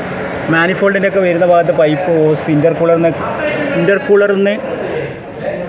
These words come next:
manifold-ിലേക്ക് പോകുന്ന ഹോസ് കണ്ടോ, ഫുൾ ലീക്ക് കണ്ടോ, ദേ ഇവിടെ ഈ ഭാഗത്തൊക്കെ ലീക്ക് കണ്ടോ, ലീക്ക്. അത് അതുപോലെ ടർബോൻ്റെ ഭാഗത്തിൻ്റെ ലീക്ക് കണ്ടോ, ടർബോ എന്ന് intercooler-ിൽ വെക്കുന്ന hose-ിൻ്റെ അവിടെയൊക്കെ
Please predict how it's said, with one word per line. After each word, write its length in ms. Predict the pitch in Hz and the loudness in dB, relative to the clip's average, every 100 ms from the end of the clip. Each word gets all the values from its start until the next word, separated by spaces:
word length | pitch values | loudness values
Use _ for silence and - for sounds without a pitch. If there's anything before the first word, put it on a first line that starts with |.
| - - - 165 | -8 -10 -2 0
manifold-ിലേക്ക് 600 | 175 185 196 185 185 175 185 | 0 2 2 2 2 2 2
പോകുന്ന 240 | 175 175 | 4 2
ഹോസ് 180 | 160 156 | 2 0
കണ്ടോ, 160 | 170 131 | -2 -2
ഫുൾ 120 | 151 160 | -2 0
ലീക്ക് 180 | 151 151 165 | 2 2 0
കണ്ടോ, 160 | 135 135 | 0 2
ദേ 40 | 143 | 2
ഇവിടെ 120 | 151 | 2
ഈ 20 | 156 | 2
ഭാഗത്തൊക്കെ 360 | 156 160 156 156 | 4 2 2 2
ലീക്ക് 180 | 147 143 | 2 4
കണ്ടോ, 200 | 131 120 113 - - - - - - - - - - 147 | 2 0 -4 -8 -6 -6 -4 -4 -4 -4 -4 -4 -2 2
ലീക്ക്. 240 | 143 143 143 | 2 2 2
അത് 120 | 156 165 - | 2 0 -2
അതുപോലെ 320 | 147 160 170 151 | 0 2 2 0
ടർബോൻ്റെ 400 | 143 143 170 165 | -2 0 0 2
ഭാഗത്തിൻ്റെ 320 | 156 147 143 131 | 0 0 0 -2
ലീക്ക് 140 | 123 | -2
കണ്ടോ, 180 | 131 131 107 - - - 160 160 160 160 - 156 | -2 -4 -6 -12 -12 -10 -8 -6 -6 -8 -2 0
ടർബോ 220 | 151 170 | 2 2
എന്ന് 160 | 185 180 | 2 2
intercooler-ിൽ 480 | 170 160 175 175 175 | 2 2 0 2 2
വെക്കുന്ന 280 | 165 170 160 | 2 2 4
hose-ിൻ്റെ 380 | 156 156 165 160 | 2 2 2 2
അവിടെയൊക്കെ 380 | 156 147 - 160 | 2 0 0 0